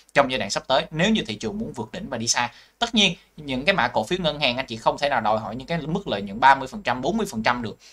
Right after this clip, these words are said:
À, một cái mức lợi nhuận trong trung hạn hai mươi phần trăm là đã là quá là ghê gớm đối với một cái mã cổ phiếu ngân hàng vốn hóa lớn rồi. Đó, chứ nói chi là trong trung, trong ngắn hạn mà kiếm được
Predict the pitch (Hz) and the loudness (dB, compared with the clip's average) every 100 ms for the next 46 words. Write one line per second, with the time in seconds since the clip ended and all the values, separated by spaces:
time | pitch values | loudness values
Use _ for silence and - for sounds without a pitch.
0 | _ - 127 143 196 214 233 117 113 104 | _ -2 2 2 2 0 0 0 0 0
1 | 123 135 151 135 95 87 - _ _ - | -2 -2 -4 -4 -10 -12 -18 _ _ 0
2 | 160 156 131 113 127 123 107 98 104 135 | 0 0 -2 2 2 2 -2 -4 -4 -2
3 | 117 110 127 214 156 113 123 123 147 160 | -2 2 4 4 2 0 -4 -2 0 0
4 | 170 170 - 139 85 - 104 147 151 123 | 0 -6 -8 -8 -8 -10 -10 -10 -8 -6
5 | 113 98 120 - 143 135 190 185 107 _ | -6 -6 -8 -2 -2 0 2 2 2 _
6 | _ _ - 113 139 170 - - 180 180 | _ _ -2 4 4 4 -6 0 4 4
7 | 160 139 117 139 143 143 143 135 135 135 | 2 2 4 2 2 -4 -4 -4 2 2
8 | 139 143 202 135 104 110 156 185 113 | 4 0 0 -4 -4 -6 -4 -4 -6